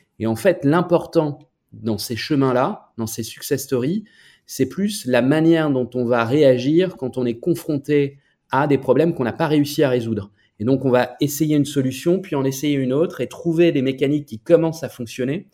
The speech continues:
et puis on avance. Et du coup, pour faire le lien avec Ilium, alors évidemment, toute l'histoire d'Ilium, et je pense comme toute l'histoire des, des sociétés, c'est beaucoup de tâtonnement, finalement. C'est, on va essayer un certain nombre de choses, on va trouver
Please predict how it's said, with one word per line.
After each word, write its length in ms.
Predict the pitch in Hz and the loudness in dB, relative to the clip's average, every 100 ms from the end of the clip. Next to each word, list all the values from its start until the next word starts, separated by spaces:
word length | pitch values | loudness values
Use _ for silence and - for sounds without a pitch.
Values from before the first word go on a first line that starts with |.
| _ _ _ | _ _ _
et 80 | 113 | -10
puis 140 | - | -4
on 100 | 151 | -2
avance. 420 | 135 104 98 - _ _ _ _ - | 0 -2 -4 -10 _ _ _ _ -10
Et 60 | |
du 80 | 127 | -8
coup, 160 | 202 247 | -6 -6
pour 140 | 180 | -4
faire 180 | 175 156 | 0 2
le 100 | 160 | 4
lien 220 | 165 165 | 4 4
avec 280 | 131 147 147 | 2 0 0
Ilium, 500 | 127 175 208 113 - _ _ - | 2 4 4 0 -4 _ _ -4
alors 280 | 110 110 - | -2 -2 0
évidemment, 540 | 143 143 160 175 170 | 0 4 4 6 4
toute 280 | 143 185 180 | 0 -6 -6
l'histoire 400 | 170 - 156 135 | -8 -2 0 0
d'Ilium, 380 | 131 131 147 135 | 0 2 2 2
et 40 | |
je 120 | 104 110 | 0 -4
pense 240 | 139 131 | -4 -4
comme 180 | 117 110 | -4 -4
toute 220 | 208 196 | -6 -8
l'histoire 380 | 170 - 156 135 | -10 -2 0 2
des, 140 | 117 | -2
des 160 | - 110 | -2 -8
sociétés, 720 | - 113 - 113 165 220 - _ _ - _ | -8 -10 -8 -4 -2 -4 -8 _ _ -20 _
c'est 560 | - - 165 170 185 - 101 | -14 0 4 6 4 -2 -4
beaucoup 280 | 135 139 208 | -2 0 -4
de 100 | - | 0
tâtonnement, 680 | 143 - 151 165 165 135 | 0 2 2 2 0 -2
finalement. 560 | - - 120 113 110 104 | -8 -4 -2 0 0 -2
C'est, 180 | - 120 | -6 -4
on 80 | 113 | 0
va 160 | 123 | 2
essayer 420 | 123 120 143 139 | 2 0 0 2
un 100 | 139 | 0
certain 320 | 127 120 107 113 | -2 -8 -4 -2
nombre 160 | 107 | -2
de 80 | 104 | -2
choses, 500 | - 156 196 175 110 - _ _ - | -2 2 2 0 -4 -10 _ _ -8
on 80 | 117 | -2
va 160 | 131 | 0
trouver 720 | 131 - 190 180 185 180 175 | 0 -2 0 4 6 4 -2